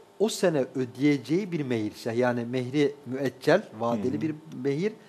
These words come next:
Speaker 1: ama her sene belli miktarını ödüyor ve o sene de ödemesi gereken bir miktar gelmiş. O sene ödeyeceği bir mehir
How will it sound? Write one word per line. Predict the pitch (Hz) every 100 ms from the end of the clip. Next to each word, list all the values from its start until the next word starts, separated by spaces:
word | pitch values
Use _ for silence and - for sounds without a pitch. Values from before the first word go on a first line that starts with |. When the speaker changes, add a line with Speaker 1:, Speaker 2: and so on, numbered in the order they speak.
| - -
Speaker 1:
ama | 139
her | 127 180
sene | - 135 185
belli | 151 151 156
miktarını | 135 - 120 107 104
ödüyor | 123 127 131 113 151 - - - - -
ve |
o | 143 202
sene | 190 139 131
de | 233
ödemesi | 170 147 151 151 - 151
gereken | 131 120 117 196 196
bir | 151
miktar | 147 - 147 120
gelmiş. | 107 113 104 131 240 - - - - - -
O | 208
sene | - 190
ödeyeceği | 147 135 127 135 147 123 175 214
bir | 175
mehir | 151 131 135 110